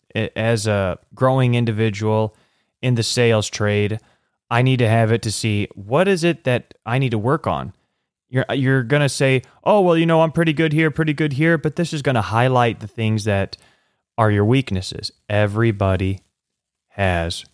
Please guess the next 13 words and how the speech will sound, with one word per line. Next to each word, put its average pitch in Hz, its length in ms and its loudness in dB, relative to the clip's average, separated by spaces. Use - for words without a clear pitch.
weaknesses. - 760 -6
This - 160 -6
is 107 140 -2
not 113 180 2
something 113 420 0
that 107 260 0
is 107 100 -4
just 98 180 -10
like, 104 220 -4
"Oh, 214 200 0
well, 190 280 0
you 175 140 0
know, 175 400 -2